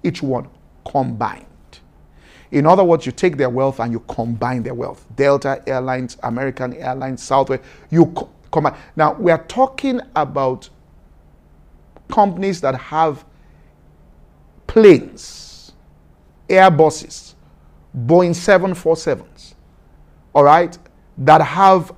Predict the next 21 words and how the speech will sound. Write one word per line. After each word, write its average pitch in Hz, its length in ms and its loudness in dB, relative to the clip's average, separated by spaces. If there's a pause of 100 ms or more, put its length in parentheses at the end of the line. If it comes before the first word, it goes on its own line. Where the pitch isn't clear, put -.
(100)
massive 180 1080 -4 (220)
offices, - 760 -6 (920)
that 156 340 2 (140)
employ 196 580 2
people 185 760 -2
all 196 340 6
over 160 380 2
the 127 80 -4
world, - 500 -10 (420)
that 143 160 2
have 175 240 4
physical - 1000 -2 (100)
infrastructure 160 1040 -4
on 131 100 -6
this 131 300 -12
earth. - 320 -18 (1700)
We 143 180 2
are 143 120 4
saying 180 680 4 (580)
that 160 580 4 (1000)
Zoom, 156 600 4